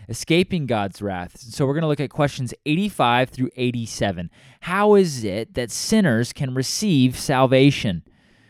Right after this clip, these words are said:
The salvation that we've already walked through, and I'm pretty sure episodes one through ten at least, we went through all the benefits of redemption.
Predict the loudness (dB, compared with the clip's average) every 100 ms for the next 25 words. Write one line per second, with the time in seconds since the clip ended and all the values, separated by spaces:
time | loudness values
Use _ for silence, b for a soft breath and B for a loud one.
0 | b -2 0 2 2 0 -4 -2 0 2
1 | 4 4 4 4 2 -2 -2 0 0 -4
2 | -8 -6 -8 -8 -8 -6 -6 -6 -6 -6
3 | -6 -4 -6 -6 -8 -8 -6 -4 -4 -8
4 | -2 2 2 0 -2 -2 -4 -6 -2 0
5 | 0 0 -2 -4 -6 -6 -4 -4 -2 -2
6 | -2 -6 -6